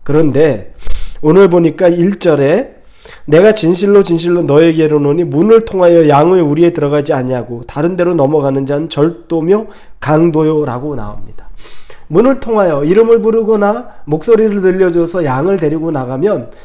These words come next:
그, 그는 목자인데 문이 아니라 담을 넘어서 가는 도둑이 있다는 겁니다. 정상적인 방법이 아닌 겁니다.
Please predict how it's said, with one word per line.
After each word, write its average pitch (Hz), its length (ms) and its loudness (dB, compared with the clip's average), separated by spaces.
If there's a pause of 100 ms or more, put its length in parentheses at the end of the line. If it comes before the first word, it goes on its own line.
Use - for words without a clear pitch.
(160)
그, 185 280 0
그는 196 320 -2
목자인데 131 960 -8 (420)
문이 170 380 0
아니라 123 600 -6 (180)
담을 220 420 -2
넘어서 202 400 -2
가는 160 440 -6 (560)
도둑이 202 380 -2
있다는 120 340 -6
겁니다. 101 440 -20 (1040)
정상적인 220 720 2
방법이 165 380 -2
아닌 147 260 -4
겁니다. 104 460 -12